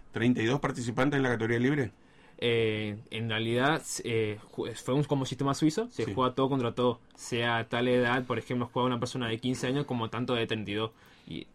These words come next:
Speaker 2: y, y vos podés dividirte en la categoría que vos quieras jugar, pero podés terminar como tabla general. Yo en el caso, escri-, me inscribí en la categoría libre, que es una cantidad de, de dieciséis participantes.
Speaker 1: Eh, a ver, en el, en el interior de, de,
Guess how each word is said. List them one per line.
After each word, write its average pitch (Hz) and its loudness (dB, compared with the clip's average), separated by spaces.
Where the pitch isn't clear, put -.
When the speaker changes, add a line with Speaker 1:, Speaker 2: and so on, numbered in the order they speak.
Speaker 2:
y, 107 -6
y 104 -2
vos 117 0
podés 131 2
dividirte 120 0
en 120 0
la 110 -2
categoría 110 0
que 127 -4
vos 120 2
quieras 123 -4
jugar, 117 -2
pero 123 0
podés 123 2
terminar 120 -4
como 113 -4
tabla 113 -2
general. 110 -4
Yo 113 0
en 120 0
el 117 -2
caso, 165 0
escri-, 98 -6
me 104 -2
inscribí 113 0
en 117 0
la 110 -2
categoría 110 0
libre, 147 0
que 123 -2
es 117 0
una 113 -2
cantidad 110 -2
de, 117 0
de 107 -4
dieciséis 107 -4
participantes. 113 -6
Speaker 1:
Eh, 135 4
a 123 2
ver, 135 8
en 127 8
el, 139 6
en 127 8
el 131 8
interior 139 6
de, 165 6
de, 113 6